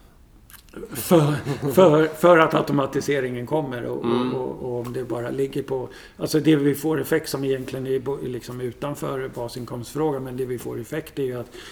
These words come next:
Speaker 1: effektiviseringen med maskiner och så, så
Speaker 2: Mm.
Speaker 1: är ju i den, eh, producerande sektorn och, och, och,
Speaker 2: Mm.
Speaker 1: eh, medans, eh,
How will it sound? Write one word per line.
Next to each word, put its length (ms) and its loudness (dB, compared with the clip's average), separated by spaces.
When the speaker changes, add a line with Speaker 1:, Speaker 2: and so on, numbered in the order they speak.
Speaker 1:
effektiviseringen 1000 -2
med 120 -6
maskiner 480 -4
och 80 -6
så, 180 -6
så 100 -8
Speaker 2:
Mm. 140 -4
Speaker 1:
är 140 -2
ju 260 -4
i 40 -4
den, 120 -4
eh, 60 -8
producerande 760 -2
sektorn 460 -8
och, 420 -8
och, 160 -6
och, 80 -8
Speaker 2:
Mm. 420 -6
Speaker 1:
eh, 60 -10
medans, 580 -10
eh, 340 -10